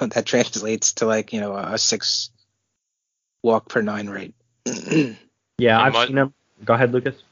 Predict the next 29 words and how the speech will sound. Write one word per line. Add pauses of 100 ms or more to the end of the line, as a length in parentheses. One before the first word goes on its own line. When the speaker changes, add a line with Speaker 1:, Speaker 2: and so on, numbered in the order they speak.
(140)
Speaker 3:
No,
no,
that's,
uh,
you,
you, (240)
I'm
much
more
concerned
about
the
velocity (640)
Speaker 2:
Yeah.
Speaker 3:
holding
into
starts
than
I
am
about
the
control
at
the
moment,
but, (580)
Speaker 1:
<clears throat>
Speaker 3:
yeah.